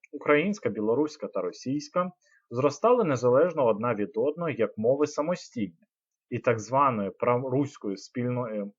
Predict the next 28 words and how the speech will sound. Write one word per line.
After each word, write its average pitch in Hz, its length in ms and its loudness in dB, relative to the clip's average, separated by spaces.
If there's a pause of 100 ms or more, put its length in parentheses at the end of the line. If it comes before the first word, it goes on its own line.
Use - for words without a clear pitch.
спільної 104 500 -2
мови 160 400 2 (340)
деякі 120 380 4
вчені 226 280 -6
вважають 135 380 0
взагалі 110 360 -4
не 127 120 -4
існувало. 120 460 -10 (800)
Безперервність 202 760 4
історичного 160 580 -4
розвитку 131 580 -2
етносу 160 500 -4
на 117 100 -4
українських 127 540 -4
землях 131 400 -4
від 107 140 -6
середини 123 400 -2
першого 127 440 0
тисячоліття 107 680 -8
нашої 110 520 -2
ери 160 120 2
до 104 140 -2
нашого 92 360 -6
часу 208 480 -6 (500)
може 226 280 4
свідчити 147 480 -6
про 92 200 -6
те, 156 340 0